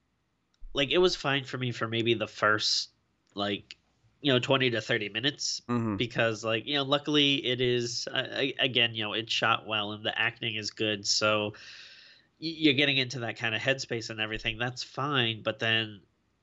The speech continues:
Speaker 1: after that, when it's like, "Oh, this is all the, <laughs> the movie is," you know, like, uh, I just, yeah, needed some more, like,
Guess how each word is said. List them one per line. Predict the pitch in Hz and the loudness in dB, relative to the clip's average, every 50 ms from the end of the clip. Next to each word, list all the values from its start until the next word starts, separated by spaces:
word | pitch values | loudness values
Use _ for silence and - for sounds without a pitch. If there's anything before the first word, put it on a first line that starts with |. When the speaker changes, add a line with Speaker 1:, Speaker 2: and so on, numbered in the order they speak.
| _ _ _ _ _ _ - | _ _ _ _ _ _ -6
Speaker 1:
after | - 156 160 - - 147 120 | -4 -4 -2 2 2 2 4
that, | 110 120 123 127 123 110 101 | 4 4 4 4 4 2 0
when | 117 113 110 | -2 -4 -4
it's | 110 113 - - 117 | -4 -4 -4 -4 -2
like, | 107 107 101 - - | -2 -2 -2 -2 -2
"Oh, | 120 123 113 110 | 0 0 0 0
this | 104 123 123 - | 0 -2 -2 -2
is | 120 110 101 | -2 -2 -4
all | 92 - - 95 104 107 120 123 | -4 -4 -2 0 2 2 2 2
the, | 127 131 127 - - | 2 2 2 0 -2
<laughs> | - 120 | -2 0
the | 127 135 | 2 2
movie | 131 131 139 147 139 151 147 - - | 4 6 6 6 6 6 6 6 6
is," | 143 151 160 165 165 - - - - _ - - _ - | 6 6 6 4 2 0 -2 -4 -6 _ -20 -20 _ -8
you | - 147 139 127 | -2 0 2 4
know, | 127 120 113 113 | 4 4 2 0
like, | 110 110 107 - - | 0 -2 -4 -6 -8
uh, | 82 92 - 73 - 80 110 107 - | -10 -10 -10 -10 -6 -4 -4 -2 0
I | - 127 127 | 2 2 2
just, | 120 127 120 117 - - - - - - - - - - - - - - _ _ - | 2 2 0 0 -4 -6 -8 -10 -12 -18 -20 -20 -20 -20 -20 -20 -20 -20 _ _ -2
yeah, | 156 135 | 0 0
needed | 123 123 135 123 123 117 104 | 0 0 0 0 0 0 0
some | - - 110 107 | -2 -4 -4 -4
more, | 104 110 113 120 127 123 | -4 -2 0 4 6 8
like, | 110 104 104 104 - | 8 8 6 0 -4